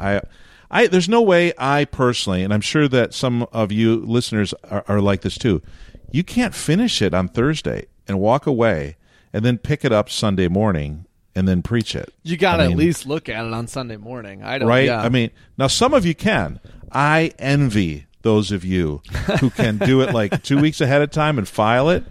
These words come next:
Speaker 2: Oh,
Speaker 1: and then pull it
Speaker 2: man.
Speaker 1: out. I envy you,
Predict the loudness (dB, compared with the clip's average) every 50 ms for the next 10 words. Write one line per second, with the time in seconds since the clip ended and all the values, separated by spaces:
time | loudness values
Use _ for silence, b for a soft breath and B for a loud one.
0 | -14 -16 -14 -12 -10 -8 -6 -2 0 2 2 2 2 2 4 4 6 6 6 4
1 | 4 4 4 4 4 2 0 -4 -10 _ _ _ _ _ _ -4 -2 -2 0 0
2 | 0 0 0 0 0 0 0 0 -2 -4 -6 -10